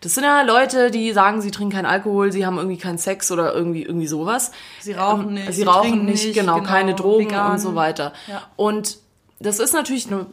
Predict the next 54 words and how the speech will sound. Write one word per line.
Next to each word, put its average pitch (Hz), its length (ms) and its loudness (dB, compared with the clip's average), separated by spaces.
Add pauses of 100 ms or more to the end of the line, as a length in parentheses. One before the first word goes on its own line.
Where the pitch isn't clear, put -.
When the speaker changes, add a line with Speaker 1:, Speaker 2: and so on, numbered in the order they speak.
Speaker 1:
Einstellung, 349 680 0
eigentlich 220 400 2
auch 202 220 -2
eine 202 220 -4
okaye 294 460 -2
Einstellung, 294 640 0
Speaker 2:
Mhm. - 40 -4
Speaker 1:
kann 208 160 -2
ja 220 100 -2
jeder 208 240 0
machen, 190 300 -6
was 175 160 -8
er 160 160 -8
will. 262 260 -2 (460)
Aber 226 340 4
über 247 180 0
solche 254 240 -4
Leute 220 300 -4
wird 233 140 -6
sich 285 200 -8
auch 240 160 -8
oft 254 220 -6
lustig 240 480 0
gemacht. 151 340 -8
Gerade 269 260 -2
Speaker 2:
Mhm. - 40 0
Speaker 1:
auch, 254 280 0
nehmen 262 300 -2
wir 269 280 0
so 220 80 -2
ein 226 60 0
ganz 330 240 0
banales 339 400 -2
Thema 339 280 -2
wie 220 160 0
Veganer. 226 640 -2 (140)
Speaker 2:
Mhm. 214 300 -12
Speaker 1:
Also 170 220 -4
ich 240 160 -4
muss 262 160 0
ja 190 120 4
auch 160 180 2
sagen, 175 340 -4
ich - 200 -10
bin 254 160 -4
da, 208 320 4 (220)
ich 185 140 -6
mache 226 160 -4
mich 240 120 -4
jetzt 220 160 -2
nicht 180 160 -6
lustig 254 420 0
drüber, 196 500 2
aber 202 380 4